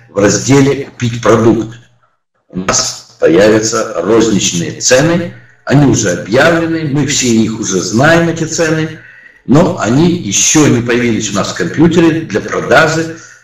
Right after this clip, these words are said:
поскольку, э, вы знаете, что эти продукты вышли, э, в Лас-Вегасе в две тысячи тринадцатом году, в ноябре месяце, но перед тем, как они попадут к клиенту, должно, так сказать, еще быть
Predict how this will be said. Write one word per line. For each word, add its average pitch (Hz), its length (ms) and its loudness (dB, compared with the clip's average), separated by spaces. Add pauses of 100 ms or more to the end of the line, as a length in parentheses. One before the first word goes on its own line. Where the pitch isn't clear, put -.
поскольку, 110 760 0 (420)
э, 82 560 -4
вы 92 120 2
знаете, 101 360 0
что - 520 -6 (280)
эти - 200 -12
продукты 110 480 0
вышли, 90 680 -2
э, 76 440 -8 (200)
в 90 60 -8
Лас-Вегасе 147 1040 0 (300)
в 90 80 -20
две 98 180 2
тысячи 101 460 -2
тринадцатом 90 640 -2
году, 117 300 2
в 117 80 0
ноябре 92 380 0
месяце, 156 680 -2 (120)
но 170 320 2
перед 110 280 -2
тем, 110 240 0
как 104 180 -6
они 101 440 0 (440)
попадут 113 540 2
к - 160 -14
клиенту, 165 800 0
должно, 107 460 0
так 147 160 -10
сказать, 107 400 -2
еще - 260 -2
быть 107 300 -4